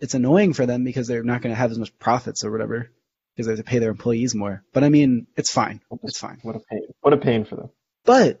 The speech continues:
Speaker 1: I mean, you're right for the Plus program. I mean, I, I managed that budget for a semester. Like, if the payment structure was different, it would be different.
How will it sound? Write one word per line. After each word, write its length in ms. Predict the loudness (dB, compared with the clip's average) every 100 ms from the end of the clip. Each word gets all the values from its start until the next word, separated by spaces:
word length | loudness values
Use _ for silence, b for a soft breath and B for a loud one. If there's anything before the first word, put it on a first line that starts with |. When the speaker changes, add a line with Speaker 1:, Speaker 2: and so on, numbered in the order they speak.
| 0
Speaker 1:
I 80 | 4
mean, 160 | 6
you're 120 | 4 6
right 200 | 4 4
for 120 | 0
the 80 | 2
Plus 240 | 0 0
program. 420 | 0 0 0 -2
I 60 | -2
mean, 360 | -2 -2 -4 -8 -4
I, 360 | 4 4 2 -10 _ _ _ _ _ _
I 180 | 2 4
managed 460 | 6 6 4 2 0
that 180 | -2 0
budget 340 | -4 -4 -8
for 300 | -6 -4 -4
a 120 | -4
semester. 560 | -6 -4 -8 -8 -10 -12 -10
Like, 400 | -6 -6 -10 _ _ _ -4
if 320 | -4 -4 -16 _ _
the 100 | -6 -6 _
payment 340 | 0 2 2 0
structure 340 | -2 0 -2
was 200 | -4 -4
different, 400 | -6 -4 -6 -8 _ _ _ _ _ -14
it 60 | -10
would 80 |
be 100 | -8
different. 440 | -4 -4 -4 -8